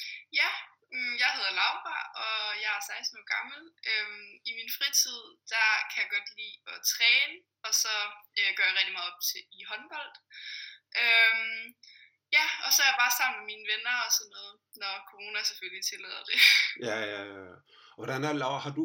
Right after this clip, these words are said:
Speaker 2: gået på en anden skole fra?
Speaker 1: Øh, ja, jeg, øh, har gået på Lille, øh,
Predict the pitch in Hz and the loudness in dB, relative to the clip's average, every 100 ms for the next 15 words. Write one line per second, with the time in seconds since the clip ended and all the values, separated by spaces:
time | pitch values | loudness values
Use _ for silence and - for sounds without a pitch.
0 | 156 156 143 131 127 139 147 - 131 135 | -4 -6 -6 -10 -10 -10 -10 -12 -12 -12
1 | 143 _ _ _ _ _ _ _ 113 - | -14 _ _ _ _ _ _ _ -14 -14
2 | - 247 254 254 254 269 - - - 254 | 0 2 4 0 0 0 0 -6 0 4
3 | 254 254 240 214 214 208 233 220 233 240 | 4 4 2 0 -2 -4 -6 -12 -12 -12
4 | 254 285 269 214 - _ - - - _ | -12 -10 -12 -12 -20 _ -20 -20 -20 _
5 | 196 196 | 0 0